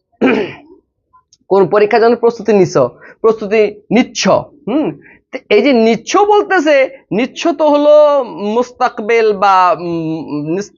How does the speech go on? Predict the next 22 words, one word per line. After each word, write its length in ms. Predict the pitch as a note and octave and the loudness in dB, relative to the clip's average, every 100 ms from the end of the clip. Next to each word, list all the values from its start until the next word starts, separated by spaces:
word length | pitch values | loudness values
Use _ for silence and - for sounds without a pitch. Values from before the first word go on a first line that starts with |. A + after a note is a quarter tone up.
| - | -8
নিচ্ছ 280 | A3 A3 - | -8 -4 -2
তো 160 | B3+ | 0
হলো 320 | A#3+ A#3+ A#3+ - - - - - | 2 2 0 -2 -16 -20 -8 0
হাল, 360 | G3 E3 B2 C#3+ - | 2 2 0 -8 -4
এ, 160 | F3 | -4
বর্তমান 520 | D3+ F3 - B3 A#3 | -2 -6 -2 -2 -2
কাল। 260 | F3 C3 - _ - _ - | -4 -6 -8 _ -20 _ -2
তাহলে 280 | D4+ E4+ | 2 2
বর্তমান 420 | A3+ B3 B3+ D4 D4 | 2 0 -2 -4 -2
কাল 140 | D4 | -4
যদি 120 | C#4 | -2
আমার 220 | C4+ C4+ | -2 0
এখানে 300 | C#4 D4 D#4 | 0 0 -2
কুনতু 480 | F4+ - C#4+ C#4 E4 | -2 0 0 0 0
মাশগুলান 920 | E4+ E4 - C#4 C4+ D4 C#4 B3+ B3 - _ _ _ | 2 0 -2 -4 -2 0 2 0 -2 -10 _ _ _
অতীতকালে, 680 | G#3+ A#3+ D4+ D4 - C4 A#3+ | -2 0 0 0 0 2 2
তাহলে 260 | - A#3 A#3 | 2 2 4
অতীত 380 | A3 G#3+ B3+ | 0 0 -2
আর 120 | B3+ A#3+ | 0 0
বর্তমান 440 | A#3 A#3 A#3+ A#3+ | -2 0 -2 0
কি 120 | A#3+ | -2
মিলল? 320 | A3 G3 G3+ | 0 0 2